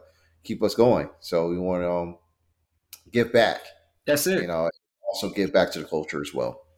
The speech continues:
Speaker 2: That's it, man. You know, um, very exci-, I'm, man, I'm, I would say selfishly, I'm mad that I am not living in New York, 'cause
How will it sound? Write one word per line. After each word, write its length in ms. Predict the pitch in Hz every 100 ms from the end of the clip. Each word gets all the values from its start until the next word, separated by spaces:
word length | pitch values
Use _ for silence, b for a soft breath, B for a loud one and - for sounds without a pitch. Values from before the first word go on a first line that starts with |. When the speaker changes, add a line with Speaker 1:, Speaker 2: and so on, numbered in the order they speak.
| _
Speaker 2:
That's 260 | 139 160 -
it, 160 | 190 131
man. 340 | 143 143 139 -
You 140 | 139
know, 280 | 139 127 123
um, 200 | 120 120 _ _ _
very 240 | - 165 160
exci-, 220 | 151 170
I'm, 340 | 165 175 131
man, 300 | 135 156 151 135
I'm, 320 | 143 139 - B B B -
I 160 | 156
would 120 | 185
say 160 | 190 156
selfishly, 680 | - 165 156 156 - 151 147
I'm 400 | 139 147 131 120
mad 320 | 120 123 127 117
that 120 | 117
I 200 | 120 117
am 140 | 113
not 240 | 110 113 113
living 280 | 113 113
in 100 | 104
New 80 | 104
York, 440 | 104 120 127 120 -
'cause 640 | - 117 104 104 - -